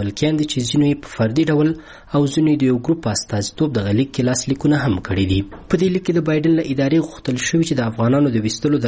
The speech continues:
لړۍ د تنظیم لپاره د خپلې هلې ځلې سل په سلو کړي. په دغه لیک کې وړاندیز شوی چې د ویستلو بهیر د تنظیم لپاره باید راتلونکو میاشتو او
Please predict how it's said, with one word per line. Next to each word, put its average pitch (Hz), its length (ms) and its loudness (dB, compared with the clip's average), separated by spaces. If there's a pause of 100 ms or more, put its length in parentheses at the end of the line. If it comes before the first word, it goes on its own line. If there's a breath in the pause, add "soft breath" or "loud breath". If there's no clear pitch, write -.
لړۍ 127 200 2
د 123 220 -2
تنظیم 135 340 0
لپاره 147 260 0
د 131 160 0
خپلې 101 280 -4
هلې 98 240 0
ځلې 123 220 2 (420)
سل 147 240 0
په - 120 -2
سلو 92 280 -2
کړي. 98 180 0 (540 soft breath)
په 175 80 2
دغه 170 160 2
لیک 170 160 0
کې 170 140 -2
وړاندیز 160 480 2
شوی 160 180 2
چې 151 140 -4
د 123 100 0
ویستلو 151 400 0
بهیر 131 240 0
د 143 160 2
تنظیم 120 320 0
لپاره 143 380 0
باید 139 220 0
راتلونکو 127 520 0
میاشتو 143 400 0
او - 20 -4